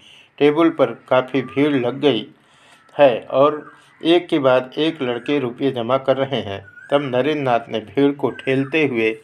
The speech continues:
आगे जाकर राजकुमार बाबू से कहा, "महाशय, लगता है कि हरिदास मासिक शुल्क दे नहीं सकेगा। आप थोड़ी कृपा कर उसे माफ़ कर दें। उसे परीक्षा देने के लिए भेजने पर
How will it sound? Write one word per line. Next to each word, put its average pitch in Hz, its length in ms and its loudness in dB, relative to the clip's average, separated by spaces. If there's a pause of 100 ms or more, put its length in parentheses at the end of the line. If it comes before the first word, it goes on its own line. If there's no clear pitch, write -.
(340)
आगे 135 260 2
जाकर 131 380 0
राजकुमार 117 540 0
बाबू 101 300 -2
से 123 160 -6
कहा, - 440 -2 (160)
"महाशय, 139 500 2 (360)
लगता 151 300 4
है 151 140 0
कि 151 120 -4
हरिदास 131 580 2
मासिक 113 400 -4
शुल्क 143 600 -2 (460)
दे 151 200 2
नहीं 131 200 -2
सकेगा। 101 640 -2 (240)
आप 147 300 2
थोड़ी 143 180 2
कृपा 139 360 2
कर 127 340 -2 (420)
उसे 156 260 -2
माफ़ 131 440 0
कर 107 160 0
दें। 98 180 -4 (440)
उसे 180 220 0
परीक्षा 139 460 0
देने 139 320 2
के 143 120 -6
लिए 131 160 0
भेजने 127 420 -2
पर 135 340 0